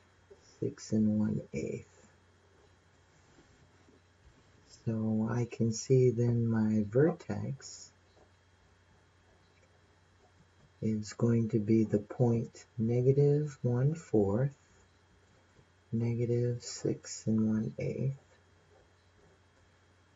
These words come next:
I also need to give my axis of symmetry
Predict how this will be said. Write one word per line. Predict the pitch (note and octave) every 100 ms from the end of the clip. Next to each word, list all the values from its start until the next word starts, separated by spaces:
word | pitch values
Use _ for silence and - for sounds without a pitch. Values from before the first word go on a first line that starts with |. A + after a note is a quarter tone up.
| _ _ _
I | A2
also | A2+ A#2+ - A#2+
need | A#2 A#2 G#2+
to | -
give | A#2 A2
my | A#2 G#2+ G2
axis | G2+ G#2+ - G#2 -
of | F#2 -
symmetry | - C#3+ C3+ C3 - G#2 G#2+ B2+ C3+